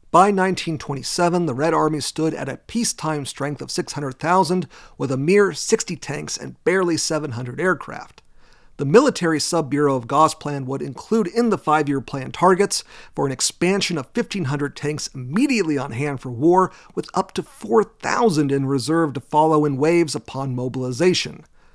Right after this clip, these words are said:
The Red Army Air Force would have two thousand modern planes on immediate hand, with up to fifteen hundred waiting in reserve. The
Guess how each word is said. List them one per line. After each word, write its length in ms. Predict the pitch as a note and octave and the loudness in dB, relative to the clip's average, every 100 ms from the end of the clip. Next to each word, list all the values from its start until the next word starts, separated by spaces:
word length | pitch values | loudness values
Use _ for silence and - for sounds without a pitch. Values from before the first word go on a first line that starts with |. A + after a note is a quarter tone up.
| - - _ | -20 -20 _
The 80 | - | 0
Red 180 | C#3 D#3+ | 4 6
Army 240 | E3 D3+ | 6 4
Air 220 | D3 G#3 G3+ | 2 4 4
Force 400 | D#3+ E3 F3 - | 4 2 2 -2
would 120 | C3+ | -6
have 180 | C3+ - | -6 -6
two 160 | D3+ | -8
thousand 460 | C3 C#3+ C#3+ C#3+ C3+ | -4 -2 -2 -2 -4
modern 360 | A#2 C3 C3+ | -4 -2 -4
planes 360 | A#2+ C3 C3 B2 | -4 -10 -10 -8
on 100 | B2 | -10
immediate 400 | A#2+ C3 C3 - | -6 -6 -8 -8
hand, 400 | D#3+ F#3 G3 G3 - - _ _ | 0 2 2 -2 -8 -20 _ _
with 140 | C#3+ | -6
up 120 | C3+ | -4
to 80 | C#3+ | -6
fifteen 340 | - D#3 D#3+ C#3 | -4 -4 -4 -6
hundred 360 | B2+ C#3+ C3 | -4 -4 -4
waiting 300 | B2+ C3 C3+ | -6 -6 -6
in 100 | C3 | -6
reserve. 460 | C3+ C#3 G3 D3+ - - - - - - | -4 6 6 6 0 -18 -20 -20 -20 -14
The 120 | C#3+ | -14